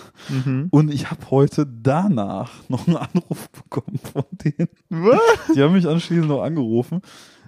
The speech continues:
Speaker 2: Ich hab das Telefonat aber einfach, ich hab's nicht mitbekommen. Es, es wurde mir einfach nur angezeigt, es wurde angerufen.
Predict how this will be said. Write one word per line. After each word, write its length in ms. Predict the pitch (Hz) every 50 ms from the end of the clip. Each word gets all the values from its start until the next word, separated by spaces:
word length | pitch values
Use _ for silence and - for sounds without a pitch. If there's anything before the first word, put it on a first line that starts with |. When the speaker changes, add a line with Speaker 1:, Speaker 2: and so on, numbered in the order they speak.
| _
Speaker 2:
Ich 140 | - 143 135
hab 100 | 190 185 -
das 100 | 185 175
Telefonat 580 | - - 170 165 156 - 156 151 151 160 - -
aber 160 | - 135 98
einfach, 280 | 127 147 - 165 160 -
ich 160 | - - -
hab's 180 | 165 160 - -
nicht 240 | 151 147 151 -
mitbekommen. 500 | - 190 - - 151 - - - - - - - - _
Es, 220 | - 143 143 - -
es 280 | 147 147 147 147 151 151
wurde 220 | 160 170 233 262 208
mir 80 | 190
einfach 180 | 185 185 175 165
nur 100 | 151 147
angezeigt, 400 | 190 208 196 - - 190 190 -
es 240 | 175 156 151 147 147
wurde 180 | 151 156 -
angerufen. 580 | - 226 311 269 247 247 269 - - 269 302